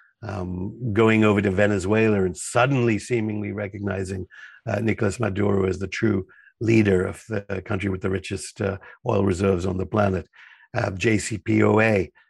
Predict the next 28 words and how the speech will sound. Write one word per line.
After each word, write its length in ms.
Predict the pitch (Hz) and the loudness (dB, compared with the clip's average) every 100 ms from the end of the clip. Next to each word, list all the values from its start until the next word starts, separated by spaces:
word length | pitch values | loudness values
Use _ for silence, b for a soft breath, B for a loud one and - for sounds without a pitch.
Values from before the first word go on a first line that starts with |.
| b | b
uh, 120 | 107 95 _ | -10 -10 _
changing 760 | - - 127 113 101 113 101 104 | -6 0 2 0 0 -2 -2 -6
its, 480 | 107 95 - - - | -6 -8 -10 -10 -4
um, 480 | 95 92 90 98 - - 117 | -4 -4 -8 -10 -14 -14 -10
uh, 60 | |
dimensions 840 | 98 98 107 101 - - 110 110 - B B - | -4 0 2 2 0 -2 -6 -12 -16 B B -6
as 180 | 101 | -4
regards 440 | 101 98 104 101 90 | -2 0 0 0 -2
Iran. 520 | 98 104 101 92 90 _ b b b 123 | -2 0 -2 -4 -10 _ b b b -12
Uh, 100 | 123 | -8
we're 200 | 135 123 | -2 -2
seeing, 560 | - 165 147 135 127 120 b b b _ - | 2 4 4 4 2 0 b b b _ -6
and 120 | 151 | -2
of 100 | 123 | 0
course, 240 | 131 131 98 | 2 2 2
this 220 | 139 139 | -2 0
is 140 | 131 | 0
what, 400 | 139 160 127 - 135 | 4 4 2 -2 2
uh, 460 | 120 117 117 110 104 107 | 4 4 4 0 -6 -10
those 640 | 110 139 139 139 131 101 - _ | -4 0 0 0 -2 -4 -10 _
who 520 | - 127 117 110 101 - _ _ _ - | -4 0 2 0 -2 -12 _ _ _ -10
condemn 640 | 107 107 131 175 160 175 - _ _ | -8 0 2 2 0 -4 -10 _ _
what 240 | 139 117 107 _ | -6 -4 -4 _
Vladimir 380 | 131 120 120 113 | 0 0 0 -2
Putin 420 | 120 120 117 110 | -2 -2 -2 -2
did 220 | 120 120 | -2 -2
in 140 | 117 113 | -2 -4
Ukraine, 760 | 110 - 160 170 143 123 120 | -8 -8 -2 0 2 0 -2